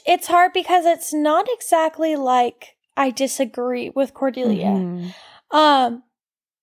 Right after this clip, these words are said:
Speaker 1: because I think that the words that she's saying logically is actually what their relationship is like, kind of what Tabby was saying. Like,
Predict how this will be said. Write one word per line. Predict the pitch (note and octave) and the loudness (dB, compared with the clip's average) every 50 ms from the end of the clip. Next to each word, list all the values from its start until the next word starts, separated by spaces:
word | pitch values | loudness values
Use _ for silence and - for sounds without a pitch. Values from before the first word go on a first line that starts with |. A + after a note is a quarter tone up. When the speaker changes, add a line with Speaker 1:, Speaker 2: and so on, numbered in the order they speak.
| _ _ - | _ _ -4
Speaker 1:
because | D#4+ D4+ F4 E4+ D4+ | 0 2 2 4 4
I | E4 D#4+ | 4 2
think | D#4 - F#4 G4+ G4 - | 2 0 -2 -2 -4 -6
that | F#4 C#4 | -6 0
the | - D4+ | 0 0
words | C4+ B3 A#3+ C#4 C#4+ D4+ C4+ - | 0 0 2 2 2 2 0 -4
that | D4 - - | -8 -6 -6
she's | - C#4+ C4 - - | -6 -6 -6 -4 0
saying | - C4+ C4 C4 C4+ C#4 D4 C#4+ - - | 0 0 2 2 0 0 -2 -4 -6 -8
logically | - B3+ A#3+ A3+ C4 B3+ B3+ C4 C4+ B3+ - D#4+ D4+ - - D4+ E4+ F4 F4 E4+ - - | -12 -12 -8 -2 0 2 4 2 2 0 -2 -6 -8 -6 -4 -2 0 2 2 2 2 0
is | C#4+ - - | 0 0 0
actually | - - C#4 C4+ - - C#4 C4+ | 2 2 0 0 0 0 0 0
what | B3 C4 B3+ | 0 0 0
their | - B3 A#3+ | 2 2 2
relationship | A#3+ A#3 A#3+ A#3+ - - A#3+ A3+ - - - | 2 2 0 -2 -2 -4 -6 -6 -6 -8 -8
is | A#3 - | -2 0
like, | C4 B3 - - | 0 0 0 -2
kind | - B3+ B3 A#3+ | -4 -2 -2 0
of | A#3 | -2
what | - - | -4 -4
Tabby | - - A3+ A3 A3 A3 | -2 0 0 0 0 0
was | A3+ A3+ A3 - | -2 -4 -4 0
saying. | - C#4+ C4 A#3 A3 A3+ | 0 2 2 2 0 0
Like, | A#3 A3+ A3 - | -2 -2 -4 -4